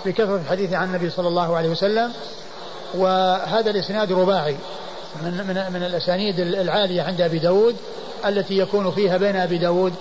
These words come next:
وبين رسول الله صلى الله عليه وسلم أربعة أشخاص.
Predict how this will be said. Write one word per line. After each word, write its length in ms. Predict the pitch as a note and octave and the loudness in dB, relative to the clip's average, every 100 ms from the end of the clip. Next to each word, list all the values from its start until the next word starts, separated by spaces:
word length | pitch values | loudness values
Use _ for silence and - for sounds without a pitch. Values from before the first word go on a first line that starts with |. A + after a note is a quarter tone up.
| - - - F3 | -12 -12 -6 0
وبين 200 | F#3+ F#3 | 0 2
رسول 320 | E3+ F#3 F3 | 0 0 0
الله 280 | F3 F3+ C#3 | 2 0 0
صلى 140 | E3+ E3+ | -2 0
الله 180 | E3+ | 0
عليه 100 | E3 | 0
وسلم 300 | D#3+ G3+ G#3 G#3 - - - | 0 0 -2 -4 -12 -8 -2
أربعة 300 | G3 F3 D#3+ | 0 0 -2
أشخاص. 300 | D#3+ D3+ | -2 -4